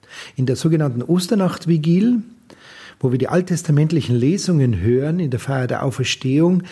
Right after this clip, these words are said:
bis zum Gloria hin, da kommt dieser Ort Moria vor. Es ist der Platz, wo Abraham seinen Sohn Isaak opfern soll. Auch das verstört uns.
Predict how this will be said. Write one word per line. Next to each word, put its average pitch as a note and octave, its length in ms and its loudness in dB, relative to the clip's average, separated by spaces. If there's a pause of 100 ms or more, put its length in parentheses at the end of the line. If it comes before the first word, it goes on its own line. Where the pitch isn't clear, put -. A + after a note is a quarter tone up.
(160)
bis - 360 -4
zum B2 200 -2
Gloria B2 400 2
hin, F3 440 0 (1000)
da D3+ 260 0 (220)
kommt D#3+ 320 -2
dieser D#3+ 320 -2
Ort D3 320 -2
Moria D#3 540 2
vor. C#3 460 -2 (1160)
Es C3+ 160 -2
ist - 520 -2 (120)
der E3 240 2
Platz, - 960 -4 (1400)
wo B2+ 100 -2
Abraham E3 680 -2
seinen D3 360 2
Sohn D3 260 0
Isaak - 840 -2
opfern C#3+ 480 -4
soll. F2+ 400 -8 (1600)
Auch C3+ 120 0
das D#3+ 220 0
verstört G#2 540 0
uns. - 460 -8